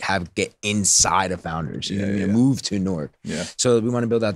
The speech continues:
Speaker 1: uh, build out that online academy. Um,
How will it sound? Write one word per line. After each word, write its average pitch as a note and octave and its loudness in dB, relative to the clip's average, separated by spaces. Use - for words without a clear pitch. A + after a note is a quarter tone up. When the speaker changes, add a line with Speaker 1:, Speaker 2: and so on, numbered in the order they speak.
Speaker 1:
uh, - -6
build G#2 -2
out G2 0
that G2 0
online G2 0
academy. F#2+ -2
Um, F#2 0